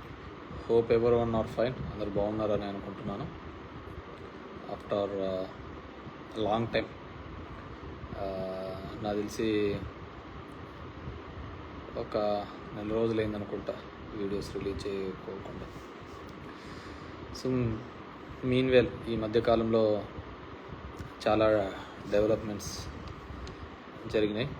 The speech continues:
మనం అన్నీ, ఆ, చూస్తున్నాము.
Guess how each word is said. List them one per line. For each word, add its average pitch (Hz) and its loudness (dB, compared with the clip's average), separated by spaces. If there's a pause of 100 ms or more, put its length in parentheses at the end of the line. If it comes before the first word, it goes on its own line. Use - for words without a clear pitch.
(1700)
మనం 104 -2
అన్నీ, 101 -2 (680)
ఆ, 104 -8 (1000)
చూస్తున్నాము. 104 -4